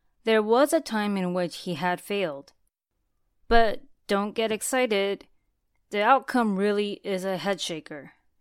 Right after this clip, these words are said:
Here's how it went. Popkov was out doing his usual scouting at late at night when he came upon the fifteen-year-old Svetlana. She got into his car believing he was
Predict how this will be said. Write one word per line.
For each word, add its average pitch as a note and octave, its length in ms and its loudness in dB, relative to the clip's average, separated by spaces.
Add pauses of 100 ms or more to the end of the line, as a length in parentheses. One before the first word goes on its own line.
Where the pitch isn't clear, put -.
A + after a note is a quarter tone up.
Here's G3+ 360 -2
how D#3+ 240 -4
it D#3+ 140 -12
went. E3 300 -8 (1080)
Popkov D#4+ 440 8
was G#3+ 180 4
out F#3 260 0
doing F#3 280 -4
his E3 240 -4
usual E3 440 -4
scouting E3 760 -6
at - 120 -12
late F3 200 -2
at E3 140 -8
night F3+ 380 -4 (480)
when G#3+ 200 -6
he G#3+ 80 -6
came B3 220 2
upon A#3+ 340 2
the F#3 80 -2
fifteen-year-old E3+ 840 -6
Svetlana. F3 640 -8 (1160)
She - 180 -6
got A#3 160 4
into C#4 240 4
his G#3 140 0
car G#3 320 -2
believing F3+ 500 0
he E3 140 -6
was F3 400 -2